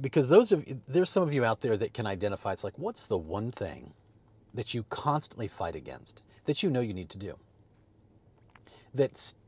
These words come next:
is always there? Remember, you are spirit, you are soul, and you are body. You are, you, y-, y-, your spirit lives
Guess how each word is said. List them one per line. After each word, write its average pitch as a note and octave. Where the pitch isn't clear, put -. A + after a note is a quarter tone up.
is B2+
always D#3+
there? F2+
Remember, E3
you D#3
are G#2
spirit, D3+
you C3
are F#2
soul, A#2+
and F#2+
you G2+
are E2
body. D2
You A#2+
are, F3+
you, B2+
y-, A2+
y-, A#2+
your D3+
spirit E3+
lives A#2